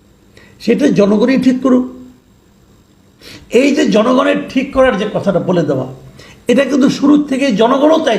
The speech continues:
চাচ্ছে। আমি মনে করি সবাই তাই, আমি তো চাই যে আমি আমার মতামতটা জ্ঞাপন করব, আপনি আপনার মতামতটা জ্ঞাপন করবেন। দেশের যত ভোটার আছে, দশ কোটি, বারো কোটি যত ভোটার আছে, সবাই যার যার মতামত দিবে।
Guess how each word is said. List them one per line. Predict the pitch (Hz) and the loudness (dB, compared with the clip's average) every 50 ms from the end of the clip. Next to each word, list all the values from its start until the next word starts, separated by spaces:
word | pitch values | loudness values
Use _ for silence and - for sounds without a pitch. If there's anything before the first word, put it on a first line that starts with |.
| - | -4
চাচ্ছে। | - 151 127 - - - | -6 -8 -8 -8 -6 -6
আমি | 190 226 254 | -4 -2 0
মনে | 254 254 254 254 | 2 4 4 2
করি | 247 254 247 | 2 0 -4
সবাই | 214 - - 247 254 277 269 - | -6 -4 -2 0 0 0 -2 -2
তাই, | 220 202 - - - - - - - | -2 -4 -4 -4 -10 -16 -20 -14 -6
আমি | - 190 254 277 294 - | -2 0 2 2 2 2
তো | 208 | 2
চাই | - - - 208 104 - - - - - - - - _ - - - - - - - - _ - | 0 0 0 0 0 -2 -6 -10 -14 -18 -20 -20 -20 _ -20 -20 -20 -20 -20 -20 -20 -18 _ -2
যে | 185 190 262 254 - - - - - - - - | 0 0 0 0 -2 -6 -12 -18 -20 -12 -4 -2
আমি | 214 262 277 294 294 320 311 294 | 0 2 2 2 2 2 0 0
আমার | - 226 240 262 285 302 302 | 0 0 2 2 2 2 0
মতামতটা | 247 214 208 247 254 254 254 233 226 214 214 214 208 | 0 0 0 0 0 0 0 0 -2 -2 -2 -2 -4
জ্ঞাপন | 165 143 156 135 131 156 147 143 | -2 -2 -4 -4 -4 -4 -6 -4
করব, | 143 165 151 156 - - - | -4 -6 -6 -6 -6 -4 -2
আপনি | 202 226 220 - - 302 | -2 -2 -2 -4 -4 -4
আপনার | - - 254 - - 302 302 302 | -2 -2 -2 -2 -2 0 0 0
মতামতটা | 262 240 214 202 185 156 151 147 - 170 147 | 0 0 -2 -2 -4 -4 -6 -6 -6 -6 -6
জ্ঞাপন | 127 139 135 147 143 147 | -6 -8 -8 -8 -10 -6
করবেন। | - 165 156 151 208 214 214 214 - - - - - - - 190 | -6 -6 -4 -2 -2 -4 -4 -6 -10 -14 -18 -20 -20 -10 -4 -2
দেশের | 226 - - 277 269 240 196 | -2 0 0 0 -2 0 0
যত | 208 240 240 - 294 254 202 170 139 | 0 0 0 2 0 0 0 0 0
ভোটার | 143 208 240 - 254 240 | 0 0 2 2 2 0
আছে, | 202 175 - 180 | 0 -2 -2 -4
দশ | 165 170 185 170 - - | -2 0 0 0 -2 -4
কোটি, | 220 175 170 170 | -6 -4 -2 0
বারো | 175 175 180 170 | 0 0 0 -2
কোটি | 165 170 165 | -4 -6 -4
যত | 147 190 196 220 214 | -2 -2 -2 0 0
ভোটার | 175 180 196 202 185 160 | 0 0 0 2 0 0
আছে, | 147 - - 123 - - - - - - - | 0 -2 -4 -8 -12 -14 -16 -20 -20 -20 -14
সবাই | - - 285 285 311 - | -6 -2 0 0 0 0
যার | - 277 269 285 294 294 | 0 0 0 0 0 0
যার | 302 302 269 | 0 0 0
মতামত | 262 247 - 214 165 156 131 123 | 0 0 0 -2 -2 -4 -4 -6
দিবে। | 131 127 117 | -6 -8 -8